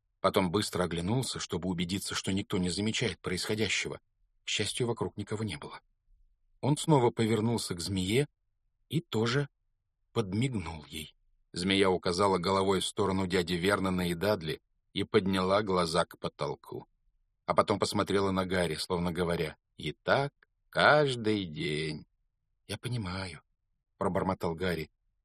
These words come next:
хотя и не был уверен, что змея слышит его через толстое стекло. "Наверное, это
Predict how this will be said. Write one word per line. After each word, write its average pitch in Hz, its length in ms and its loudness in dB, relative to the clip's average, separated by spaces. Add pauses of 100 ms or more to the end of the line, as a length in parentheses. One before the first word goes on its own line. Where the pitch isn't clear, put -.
хотя 101 260 0
и 98 80 2
не 117 140 0
был 90 160 -4
уверен, 95 320 0
что - 200 -4
змея 95 320 0
слышит - 400 -4
его 85 200 -4
через 95 320 -4
толстое 87 400 -8
стекло. - 480 -10 (800)
"Наверное, 113 440 0
это 110 240 -6